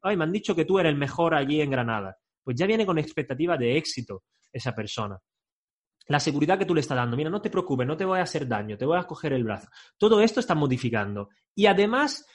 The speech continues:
le he hecho un ejercicio, por ejemplo, o le he hecho una terapia. Y ahora asocio en mi cabeza que la terapia,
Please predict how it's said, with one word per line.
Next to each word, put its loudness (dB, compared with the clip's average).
le 2
he 8
hecho 2
un 2
ejercicio, -2
por -4
ejemplo, -2
o 2
le 2
he 2
hecho -4
una 4
terapia. 0
Y 4
ahora 8
asocio 2
en 0
mi 4
cabeza 4
que 4
la 6
terapia, 4